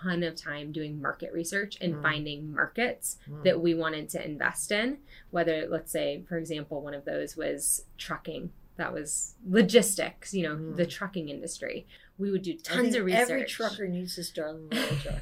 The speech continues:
Speaker 1: <laughs> Every trucker needs deodorant, especially our spray
Speaker 2: A little
Speaker 1: deodorant.
Speaker 2: tiny, pretty spray deodorant.
Speaker 1: Every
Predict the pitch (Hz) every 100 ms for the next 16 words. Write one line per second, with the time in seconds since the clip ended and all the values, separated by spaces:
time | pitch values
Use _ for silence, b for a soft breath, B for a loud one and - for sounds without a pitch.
0 | - 285 - 466 466 392 - - 359 320
1 | 370 311 262 254 233 226 190 214 233 226
2 | 208 196 277 285 453 453 330 262 - 277
3 | 269 359 508 247 175 320 311 311 269 -
4 | 330 302 254 - - - 202 202 170 180
5 | 156 330 440